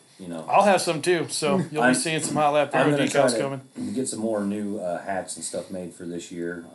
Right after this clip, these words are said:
Speaker 1: Um, I had a few selected ones made last year, and they went over pretty good. Um,
Speaker 2: Yeah.
Speaker 1: so maybe be looking for, out for that. And Logo Wear in, uh, Metamora
Speaker 2: Yeah,
Speaker 1: is
Speaker 2: that's
Speaker 1: a
Speaker 2: somebody,
Speaker 1: really good,
Speaker 2: somebody.
Speaker 1: really good place.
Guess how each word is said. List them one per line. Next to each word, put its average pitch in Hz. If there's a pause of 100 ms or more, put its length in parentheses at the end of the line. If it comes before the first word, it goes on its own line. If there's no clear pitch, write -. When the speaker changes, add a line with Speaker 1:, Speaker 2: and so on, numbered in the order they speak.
Speaker 1:
Um, 80
I 78
had 90
a 80
few 95 (340)
selected 85
ones 85
made 82
last 80
year, 87
and 85
they 104
went 117
over 78
pretty 80
good. 69 (340)
Um, 76 (120)
Speaker 2:
Yeah. 127 (200)
Speaker 1:
so 87 (400)
maybe 90
be 85
looking 82
for, 85
out 80
for 82
that. 80
And 78
Logo 98
Wear 80 (300)
in, 80
uh, 73
Metamora 85 (580)
Speaker 2:
Yeah, 208
Speaker 1:
is 156
Speaker 2:
that's 196
Speaker 1:
a -
Speaker 2:
somebody, 175
Speaker 1:
really 135
good, 107
Speaker 2:
somebody. 156 (380)
Speaker 1:
really 135
good 113
place. 98